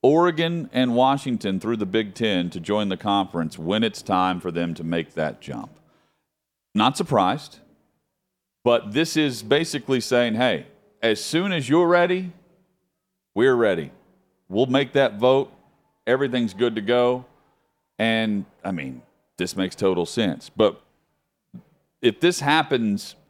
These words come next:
the last two July fourths, we have had news with conference realignment. It started with Texas and Oklahoma. Last Independence Day, right around the weekend, U S C and U C L A were going to the Big Ten.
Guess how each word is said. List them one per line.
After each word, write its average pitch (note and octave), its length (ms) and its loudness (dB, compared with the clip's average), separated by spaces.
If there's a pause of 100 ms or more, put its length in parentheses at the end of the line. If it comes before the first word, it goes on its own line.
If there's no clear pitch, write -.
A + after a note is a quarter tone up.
(300)
the A#2 80 2
last F3+ 300 2
two G#3+ 100 2
July C#3 360 4
fourths, - 580 -2 (720)
we D3 160 2
have C#3+ 180 0
had A2 400 2
news E2 600 -2 (120)
with - 160 -2
conference G2+ 440 -2
realignment. D#2 580 -4 (800)
It F2 100 -6
started B2+ 420 2
with A2 120 -2
Texas B2+ 400 -2
and A#2 100 -2
Oklahoma. G2 640 -2 (880)
Last B2 540 0 (260)
Independence G#2+ 580 -2
Day, D#2 300 -2 (380)
right G#2+ 200 2
around B2 280 2
the B2 80 2
weekend, G2+ 560 -2 (880)
U A#2+ 180 2
S A#2 140 2
C A#2+ 160 0
and G#2+ 100 0
U A2 80 -2
C A2 220 -2
L G#2 120 4
A G#2+ 120 4
were G2 100 0
going G2 240 -2
to F#2 60 -8
the F2+ 80 -8
Big F2 180 -4
Ten. D2+ 300 -8